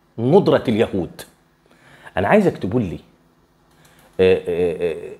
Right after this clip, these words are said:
ال-، ع-، ع-، عدد اليهود في العالم كام؟ لو حد عنده ال-، ال-، ال-، ح-، رقم حقيقي يكتبه لي،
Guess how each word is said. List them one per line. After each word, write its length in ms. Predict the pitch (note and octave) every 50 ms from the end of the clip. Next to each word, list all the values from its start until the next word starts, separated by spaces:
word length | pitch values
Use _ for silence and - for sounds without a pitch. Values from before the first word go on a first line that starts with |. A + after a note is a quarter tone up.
| _ _ _ _ _ -
ال-، 240 | A#2+ A#2 B2 A#2+ B2
ع-، 220 | F#2+ G2+ - -
ع-، 380 | A2 - - - - - - A#2
عدد 220 | D3 F3 F#3+ E3+ D#3
اليهود 340 | D3 B2 A2+ G#2+ C3+ C#3 -
في 100 | - -
العالم 420 | G2 E2+ F#2+ G2+ F#2 F2 E2+ E2+ - -
كام؟ 260 | - C3 A#2+ G#2 F2+ E2+ E2+ - - _ _ _ _ _ _ _ _ -
لو 120 | A2 G#2+
حد 320 | - - A3 G#3+ F3+ B2 A#2+
عنده 320 | A#2 B2+ D#3+ C3+ G#2 A2+
ال-، 200 | G#2 G2 F#2+ F2+
ال-، 180 | E2+ E2+ E2+ E2+
ال-، 360 | F2 D2+ D2+ - - - -
ح-، 320 | - - - - - -
رقم 400 | B2+ - - - B2 A2+ A2 - - - -
حقيقي 460 | - - C3+ - - B3+ B3+ - B3
يكتبه 600 | A#3 G3+ F3 D#3+ D#3 D#3 - E3 B2+ C3 D3+ C#3 G2+
لي، 100 | E2+